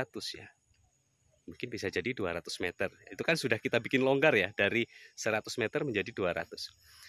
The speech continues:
Artinya satu blok dengan luas lahan tiga ratus meter persegi itu kita bisa targetkan satu ton, bahkan bisa lebih. Nah, kita harus punya dua blok, berarti tiga ratus meter persegi dikali dua.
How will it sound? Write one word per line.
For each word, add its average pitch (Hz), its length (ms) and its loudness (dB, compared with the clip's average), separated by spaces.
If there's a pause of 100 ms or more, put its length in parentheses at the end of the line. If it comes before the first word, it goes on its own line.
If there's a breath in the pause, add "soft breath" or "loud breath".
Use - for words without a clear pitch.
(360 loud breath)
Artinya 127 320 0
satu 156 240 0
blok 135 320 4
dengan 120 480 4 (240)
luas 151 400 0
lahan 131 480 0
tiga 120 240 4
ratus 117 320 2
meter 139 240 -2
persegi 127 480 -4
itu 127 240 -6
kita 127 160 -4
bisa 117 240 -4
targetkan 104 560 -4
satu - 240 -8
ton, 90 160 -8 (160)
bahkan 98 240 -6
bisa 90 240 -10
lebih. - 240 -20 (1700 loud breath)
Nah, 113 160 4 (480 soft breath)
kita 180 240 4 (160)
harus 151 240 2
punya 135 240 2
dua 151 240 2
blok, 123 240 2 (160)
berarti 127 640 2 (160)
tiga 147 320 4
ratus - 240 -4
meter 117 240 -2
persegi 113 400 -6
dikali 104 320 0
dua. 131 320 0